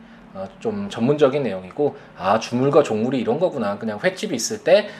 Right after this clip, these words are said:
그 횟집의 어떤 경제적 효용을 높이는데 같이 있는, 아, 이런 수족관이 종물이라는 것이구나. 그리고 제이 항에서 종물은 주물의 처분에 따르는구나.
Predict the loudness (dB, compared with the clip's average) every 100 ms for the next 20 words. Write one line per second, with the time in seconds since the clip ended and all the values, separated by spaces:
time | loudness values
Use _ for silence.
0 | -16 -6 -2 -2 -2 -2 -2 -2 0 0
1 | 0 -2 -2 -4 -2 -2 -2 -6 -4 -2
2 | 0 2 2 0 0 0 0 -2 -2 0
3 | 2 2 0 -6 -12 -8 -4 -4 -2 0
4 | 0 0 -2 -2 -8 -20 _ -14 -8 -8
5 | -6 -6 -4 0 4 4 2 -6 -6 -4
6 | -2 0 0 -2 -2 -2 -2 2 2 2
7 | -4 -12 -4 -2 4 2 4 -2 0 0
8 | 0 2 2 2 -4 -6 0 2 2 2
9 | -2 -6 -6 -2 -2 -2 -2 0 4 4
10 | 4 -2 -4 -6 -10